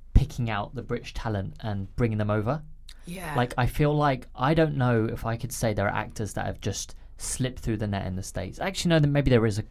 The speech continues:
Speaker 1: a few I can think of, but I'm obviously not gonna say it. I saw what, um,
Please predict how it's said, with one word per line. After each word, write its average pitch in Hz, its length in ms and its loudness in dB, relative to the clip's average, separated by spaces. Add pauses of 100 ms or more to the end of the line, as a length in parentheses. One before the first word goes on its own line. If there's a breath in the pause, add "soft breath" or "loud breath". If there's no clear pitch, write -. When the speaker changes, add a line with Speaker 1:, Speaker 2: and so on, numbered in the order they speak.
(120)
Speaker 1:
a - 60 -4
few 101 220 0
I 92 40 0
can 95 140 -4
think 95 160 -4
of, 95 80 -10
but 98 200 -2
I'm 107 100 -8
obviously - 320 -8
not 104 120 -4
gonna 104 140 -4
say 92 220 -4
it. - 100 -10 (300 loud breath)
I 156 80 4
saw 160 580 4 (300)
what, 139 360 2 (280)
um, 117 480 0